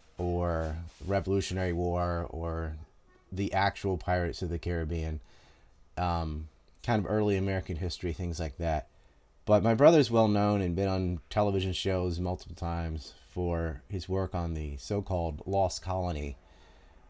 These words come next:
of Roanoke, which is actually from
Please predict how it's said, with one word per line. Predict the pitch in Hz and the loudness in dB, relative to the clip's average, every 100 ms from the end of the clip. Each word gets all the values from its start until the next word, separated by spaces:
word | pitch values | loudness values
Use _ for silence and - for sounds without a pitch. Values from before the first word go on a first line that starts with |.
| - | -8
of | 85 82 73 71 | -2 -2 -2 -4
Roanoke, | 92 87 76 73 71 - | -2 -2 -2 -4 -6 -10
which | 71 | -10
is | 71 | -4
actually | 80 82 80 76 | -2 -2 -4 -6
from | - 73 73 73 | -6 -6 -4 -6